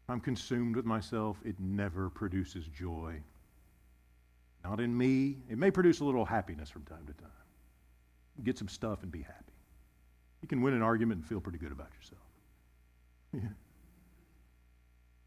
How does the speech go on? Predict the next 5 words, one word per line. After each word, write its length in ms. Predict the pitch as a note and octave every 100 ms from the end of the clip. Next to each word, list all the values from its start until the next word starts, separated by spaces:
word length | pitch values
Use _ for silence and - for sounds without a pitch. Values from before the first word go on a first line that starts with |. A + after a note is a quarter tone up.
| _ _ _ _ _ _ _ _ _ - - _ _ - - - G2+
Jesus 360 | C#3 D3+ C3 -
wants 140 | A2
to 60 | A2
give 160 | A2 F#2+
this 320 | F2+ -